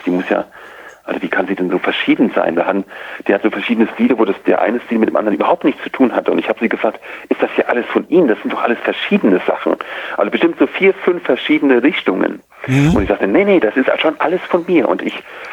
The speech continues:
Speaker 1: habe verschiedene Ausrichtungen und so verschiedene Linien, die ich so mache, mit Grafiken, mit Bildern und mit Comics und sowas allem. Und dann habe ich gesagt,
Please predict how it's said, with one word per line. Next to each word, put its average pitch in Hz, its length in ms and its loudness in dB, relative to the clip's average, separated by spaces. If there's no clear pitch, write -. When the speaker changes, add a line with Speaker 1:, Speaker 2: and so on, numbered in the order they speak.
Speaker 1:
habe 139 200 -2
verschiedene 156 500 2
Ausrichtungen 110 760 0
und 123 200 0
so 127 80 2
verschiedene 147 440 2
Linien, 151 440 4
die 101 140 0
ich - 100 -4
so 95 80 2
mache, - 300 -2
mit - 240 -2
Grafiken, 92 560 -2
mit - 180 -4
Bildern 95 460 2
und - 220 -2
mit - 240 0
Comics - 420 0
und - 160 0
sowas - 260 0
allem. 82 280 0
Und 85 100 -4
dann 87 100 0
habe 85 120 -2
ich - 80 -8
gesagt, 90 360 -2